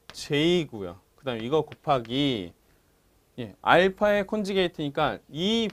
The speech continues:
플러스 삼 제이고요. 플러스 마이너스 일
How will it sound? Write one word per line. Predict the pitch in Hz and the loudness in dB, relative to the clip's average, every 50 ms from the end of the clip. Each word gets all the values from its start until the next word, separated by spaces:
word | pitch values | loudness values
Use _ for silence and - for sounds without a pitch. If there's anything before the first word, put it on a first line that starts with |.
| - _ | -8 _
플러스 | - - 208 208 202 196 - - - - 202 190 | -8 -4 -2 -2 -2 -4 -8 -14 -6 -4 -2 -2
삼 | 185 - - - 202 202 202 196 170 135 120 _ | -2 -4 -4 -2 -2 0 0 -2 -4 -6 -10 _
제이고요. | - - - 143 143 147 139 117 110 98 92 90 - - _ _ _ | -14 -6 -2 0 0 0 0 -2 -4 -6 -8 -10 -14 -20 _ _ _
플러스 | - 180 175 165 - - - 190 202 233 240 _ _ _ _ - - _ _ _ | -6 -4 -4 -4 -4 -6 -4 -4 -4 -4 -6 _ _ _ _ -20 -20 _ _ _
마이너스 | - 123 131 147 180 202 208 202 202 190 - - - - - - 190 | 2 4 6 6 4 4 2 2 0 0 -2 -8 -12 -12 -6 -2 0
일 | 196 196 202 220 240 269 311 | 2 4 4 4 4 2 0